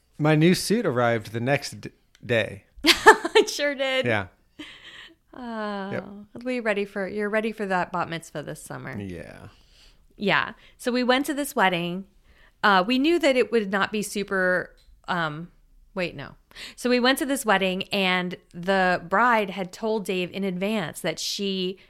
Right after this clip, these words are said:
Speaker 2: had talked to the caterers about a vegan option for him and for me, which is so thoughtful.
Speaker 1: Very thoughtful.
Speaker 2: There's so much involved in planning a wedding that
Speaker 1: Yeah.
Speaker 2: they took time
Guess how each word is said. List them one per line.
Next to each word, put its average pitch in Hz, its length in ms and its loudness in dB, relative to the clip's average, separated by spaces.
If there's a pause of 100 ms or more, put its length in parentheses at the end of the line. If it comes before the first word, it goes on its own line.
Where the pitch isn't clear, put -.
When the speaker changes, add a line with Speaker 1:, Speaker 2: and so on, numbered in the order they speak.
(420)
Speaker 2:
had 190 180 -2
talked 208 280 0
to 220 60 -4
the 185 80 -4
caterers 190 520 -2
about 175 320 -2
a - 40 -8
vegan 175 320 -4
option 175 500 -6
for 165 200 -6
him 156 360 -4
and 160 240 -8
for 202 140 -6
me, 202 460 -4
which 208 180 -4
is 254 180 -4 (100)
so 320 280 0
thoughtful. 160 540 0
Speaker 1:
Very 127 200 4
thoughtful. - 460 -10
Speaker 2:
There's - 200 2
so 320 160 4
much 339 220 0
involved 185 340 0
in 214 120 0
planning 180 340 0
a 170 60 -2
wedding 156 320 -2
that - 80 -2
Speaker 1:
Yeah. 104 60 -2
Speaker 2:
they 254 140 4
took 277 240 -6
time 180 520 -2